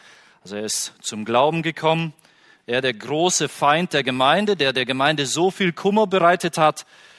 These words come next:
der sogar Menschen aus der Gemeinde töten hat lassen, der ist jetzt keine Gefahr mehr. Und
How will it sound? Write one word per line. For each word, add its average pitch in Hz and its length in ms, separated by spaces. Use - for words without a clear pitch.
der 127 100
sogar 127 280
Menschen 151 400
aus 131 160
der 135 100
Gemeinde 127 400
töten 175 440
hat 151 140
lassen, 135 400
der 135 240
ist 143 320
jetzt - 560
keine 147 380
Gefahr 143 400
mehr. 117 300
Und 127 460